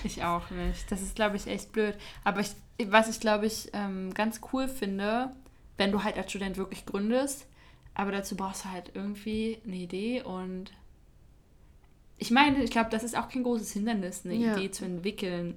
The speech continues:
Speaker 1: wenn man halt wirklich sich damit, wenn man sich,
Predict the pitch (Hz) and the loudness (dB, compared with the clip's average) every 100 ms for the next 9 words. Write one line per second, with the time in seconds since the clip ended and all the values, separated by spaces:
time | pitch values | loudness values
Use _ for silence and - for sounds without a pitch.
0 | - - - - - 190 196 196 180 190 | -10 -20 -20 -20 -8 0 2 2 0 0
1 | 202 214 208 196 190 196 190 - - 175 | -2 -2 -2 -2 -2 -2 -4 -8 -10 -6
2 | 185 190 180 185 | -4 -2 -4 -4